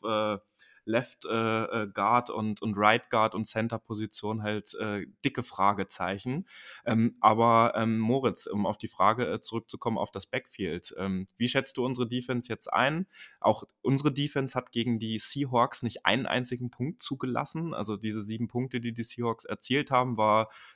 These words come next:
ein, äh, geblockter, äh, Field Goal Versuch, der dann quasi in einem Special Teams Touchdown geendet hat.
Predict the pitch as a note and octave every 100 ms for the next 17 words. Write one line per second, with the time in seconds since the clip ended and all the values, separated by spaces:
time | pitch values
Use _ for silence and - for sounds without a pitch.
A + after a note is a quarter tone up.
0 | - A#2+ A2+ A2+ G#2 G#2+ G#2+ G2+ G2 A#2+
1 | - A#2+ A2 G#2 - G#2+ G2 _ A#2+ -
2 | C#3 D3 B2+ B2+ B2+ A#2+ B2 B2 G2+ G#2+
3 | A2+ G#2+ A2 - G#2 A2 F#2 G#2 - A#2
4 | C#3 C3+ C3 - C3+ - - B2+ A#2+ -
5 | C3+ C3+ C3+ C3 C#3+